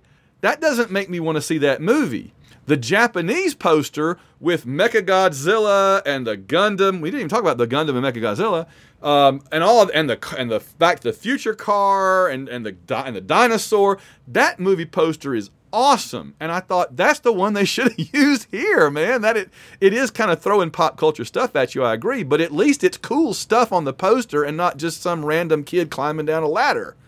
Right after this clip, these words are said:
which I thought why would anybody wanna go see that? I didn't understand it. So, can we mention just for a moment that we saw a giant Gundam robot fighting Mechagodzilla? I mean,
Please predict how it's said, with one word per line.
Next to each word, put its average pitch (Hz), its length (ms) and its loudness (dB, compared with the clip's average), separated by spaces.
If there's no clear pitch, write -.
which 147 220 -2
I 147 100 2
thought 127 360 -2
why 113 280 -2
would 196 140 2
anybody 190 400 2
wanna 196 200 -4
go 190 120 -2
see 165 200 -4
that? 170 220 -2
I 117 60 0
didn't 143 200 -6
understand 113 540 -8
it. - 100 -18
So, 95 200 -6
can 180 180 4
we 254 120 2
mention 320 420 -2
just 233 160 0
for 202 120 4
a 170 60 2
moment 175 400 2
that 135 160 0
we 170 140 0
saw 185 400 6
a 135 60 4
giant 139 480 0
Gundam 160 380 -2
robot 160 440 4
fighting 147 320 2
Mechagodzilla? 139 880 0
I 135 80 -4
mean, 131 420 -4